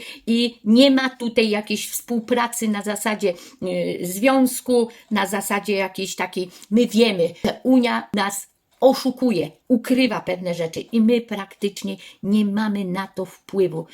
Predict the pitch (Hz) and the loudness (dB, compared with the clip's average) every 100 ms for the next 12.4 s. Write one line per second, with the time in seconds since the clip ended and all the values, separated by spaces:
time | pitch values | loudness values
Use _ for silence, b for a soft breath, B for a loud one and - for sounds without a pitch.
0 | B B 165 185 185 180 _ _ _ _ | B B -6 -2 -2 -2 _ _ _ _
1 | _ _ - 208 262 220 - _ _ - | _ _ 0 2 4 2 -2 _ _ -8
2 | 202 185 180 202 202 180 170 - 196 185 | -6 -6 -6 -6 -6 -6 -10 -8 -8 -6
3 | 175 175 b - 170 170 - _ _ - | -8 -10 b -8 -8 -6 -10 _ _ -4
4 | 196 196 185 180 156 185 - 139 - - | -2 -2 -6 -8 -10 -8 -8 -10 -12 -8
5 | 170 202 214 185 156 156 143 139 - B | 0 2 2 0 0 -2 -4 -6 -14 B
6 | B - 240 233 214 196 208 202 - 196 | B -4 -2 -2 -4 -6 -4 -4 -4 -4
7 | 190 190 196 - - - 180 202 202 220 | -4 -6 -6 -8 -8 -6 -2 -2 -2 -4
8 | 233 233 240 240 _ - 202 180 170 202 | 0 2 0 -2 _ -4 -2 -2 -2 -4
9 | 196 185 - 190 185 180 - 208 202 190 | -4 -8 -8 -10 -6 -6 -4 -4 -6 -6
10 | 185 190 190 - 190 180 B B 185 180 | -8 -8 -10 -10 -14 -14 B B -8 -8
11 | - 175 175 170 B - 165 185 185 170 | -6 -4 -4 -6 B -10 -6 -4 -4 -4
12 | 190 180 175 | -4 -4 -6